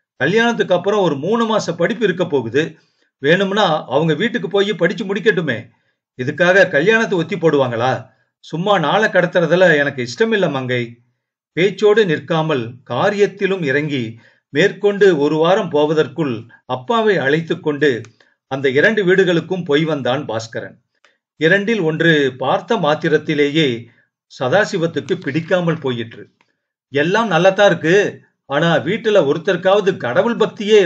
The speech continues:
மருந்துக்கு கூட காணுமே." "அட, பக்தின்னு பெருசா ஒண்ணும் வேணாம்பா. சும்மா நாலு சாமி படங்களை வச்சு ரெண்டு பூ போட்டு வைக்க கூடாது? வீடு முழுக்க சினிமா ஸ்டாருங்க படமும் இவங்க உறவுக்காரங்க போட்டோவும் தான் தெரியுது.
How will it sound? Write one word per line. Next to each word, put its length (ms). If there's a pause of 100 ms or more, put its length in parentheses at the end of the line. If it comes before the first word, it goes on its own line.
மருந்துக்கு 500
கூட 180
காணுமே." 540 (600)
"அட, 420
பக்தின்னு 460
பெருசா 340
ஒண்ணும் 220
வேணாம்பா. 440 (400)
சும்மா 460
நாலு 260
சாமி 420
படங்களை 380
வச்சு 380
ரெண்டு 240
பூ 180
போட்டு 220
வைக்க 200
கூடாது? 480 (420)
வீடு 400
முழுக்க 360
சினிமா 360
ஸ்டாருங்க 460
படமும் 500 (360)
இவங்க 280
உறவுக்காரங்க 640
போட்டோவும் 460
தான் 180
தெரியுது. 480